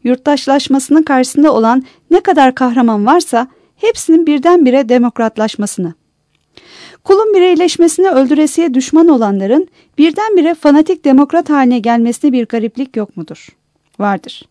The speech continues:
Çünkü içi boşaltılmış, özünü, kimliğini yitirmiş, asimile olmuş demokrasi artık herkesin sevgilisi olabilir. Böyle bir demokrasiden kuşkulananlar haksız mıdır? Haklıdır.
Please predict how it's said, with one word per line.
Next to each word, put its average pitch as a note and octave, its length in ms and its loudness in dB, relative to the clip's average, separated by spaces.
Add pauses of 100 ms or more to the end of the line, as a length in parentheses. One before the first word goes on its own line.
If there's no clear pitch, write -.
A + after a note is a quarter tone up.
(480)
Çünkü F#4+ 320 -2
içi C4+ 260 -4
boşaltılmış, G3+ 920 -4 (260)
özünü, A3+ 500 0 (100)
kimliğini C4+ 400 4
yitirmiş, A3 560 -2 (300)
asimile D#4 440 4
olmuş A#3 340 0
demokrasi B3 680 -2 (260)
artık D4 400 0
herkesin E4 400 0
sevgilisi A3+ 560 -4
olabilir. F3 520 -10 (920)
Böyle A4+ 260 2
bir E4+ 180 0
demokrasiden C#4+ 640 2
kuşkulananlar B3+ 840 0
haksız G#3+ 480 -8
mıdır? E3+ 320 -12 (320)
Haklıdır. - 600 -6